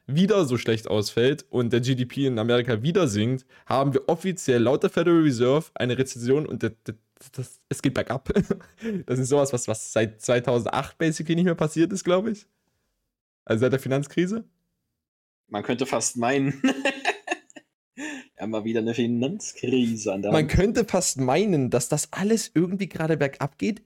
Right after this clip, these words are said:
Speaker 1: Eventuell, weil wir insane warmes Klima haben und die letzten fünfzig Jahre so
Speaker 2: Was?
Speaker 1: heiß waren wie noch nie.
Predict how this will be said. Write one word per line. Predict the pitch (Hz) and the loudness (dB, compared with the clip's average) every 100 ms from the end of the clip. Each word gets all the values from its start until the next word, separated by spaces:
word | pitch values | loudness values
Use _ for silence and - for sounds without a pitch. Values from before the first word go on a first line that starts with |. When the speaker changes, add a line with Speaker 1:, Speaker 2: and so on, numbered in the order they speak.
| - | 0
Speaker 1:
Eventuell, | 151 139 113 185 233 294 - 214 - 240 220 156 131 208 _ - | 2 2 0 2 4 2 2 2 4 4 6 6 6 2 _ -6
weil | 120 196 226 | 2 4 4
wir | 196 175 | 4 4
insane | 160 131 - 151 202 202 | 2 2 0 2 4 4
warmes | 175 220 208 - | 4 2 2 2
Klima | - 180 220 226 | 0 0 2 0
haben | 226 254 247 | 0 -2 -4
und | - 135 143 | -4 -4 -4
die | |
letzten | 139 160 - - 175 | -2 -2 -2 -4 0
fünfzig | 175 185 226 175 165 | 0 0 -4 -4 -2
Jahre | 175 208 | 0 0
so | 165 143 | 0 2
Speaker 2:
Was? | 170 | 2
Speaker 1:
heiß | 196 | 2
waren | 208 180 | 2 2
wie | 196 | 2
noch | 170 147 | 2 0
nie. | 139 214 302 | 2 2 0